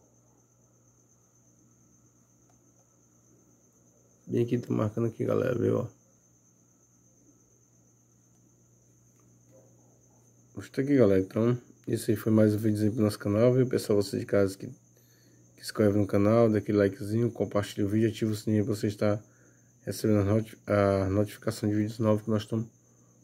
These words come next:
postando diariamente no nosso canal. Um abraço e até nosso próximo vídeo, galera. Tanto aqui, ó, um H Dzinho externo aí da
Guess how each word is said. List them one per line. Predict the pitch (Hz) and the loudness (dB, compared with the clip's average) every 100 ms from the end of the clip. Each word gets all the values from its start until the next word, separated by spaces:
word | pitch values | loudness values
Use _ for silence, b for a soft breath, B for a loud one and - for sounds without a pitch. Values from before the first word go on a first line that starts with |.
| _ | _
postando | - - 113 107 | -4 -2 0 2
diariamente | 104 104 101 - | 4 4 2 -2
no | |
nosso | 107 - | -4 -2
canal. | 110 98 | -2 0
Um | 101 | 2
abraço | 101 101 107 110 - b b b b - | 2 4 2 0 -12 b b b b -8
e | - | 0
até | 98 - | 0 2
nosso | 101 104 - | 2 0 0
próximo | 107 101 117 | 0 0 -2
vídeo, | 110 101 98 110 | -2 -2 0 2
galera. | 110 - - 104 | 2 2 -2 -8
Tanto | - 101 95 | -8 -8 -6
aqui, | - - | -8 -8
ó, | - - - | -10 -12 -8
um | 101 | -2
H | 98 | 0
Dzinho | 98 98 98 104 107 - b b b b b b _ _ - | 2 2 2 0 -2 -6 b b b b b b _ _ -18
externo | - - 104 101 | -18 -4 0 2
aí | 101 117 | 2 2
da | 113 107 117 | 4 2 2